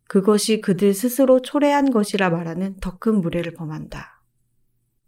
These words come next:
정말 속상한 것은 불행에 지칠 대로 지친 이가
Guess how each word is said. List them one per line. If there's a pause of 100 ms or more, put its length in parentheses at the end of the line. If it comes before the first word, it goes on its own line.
(280)
정말
속상한
것은 (400)
불행에
지칠
대로
지친
이가